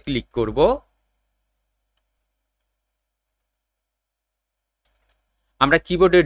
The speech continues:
ডিলিট অথবা এফ টু প্রেস করে মাদারবোর্ডের বায়োস অপশনে ঢুকে পড়ব। তো আপনারা যদি না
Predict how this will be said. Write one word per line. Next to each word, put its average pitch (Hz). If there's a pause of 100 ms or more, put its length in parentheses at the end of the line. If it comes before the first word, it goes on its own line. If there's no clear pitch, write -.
(100)
ডিলিট 143 (200)
অথবা 143 (220)
এফ 156 (120)
টু 175 (100)
প্রেস 127 (120)
করে 147 (120)
মাদারবোর্ডের 123
বায়োস 113
অপশনে 156
ঢুকে 117
পড়ব। 92 (640)
তো -
আপনারা 185
যদি 185 (120)
না 143